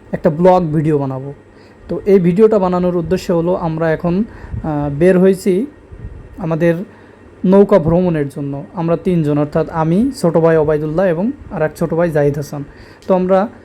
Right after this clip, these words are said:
নৌকা ভ্রমণের উদ্দেশ্যে বের হয়েছি, বাড়ি থেকে রাস্তা দিয়ে যাচ্ছি। তো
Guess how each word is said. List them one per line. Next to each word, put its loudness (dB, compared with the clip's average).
নৌকা 4
ভ্রমণের 0
উদ্দেশ্যে -2
বের 0
হয়েছি, 0
বাড়ি 0
থেকে -2
রাস্তা 0
দিয়ে -2
যাচ্ছি। -2
তো 0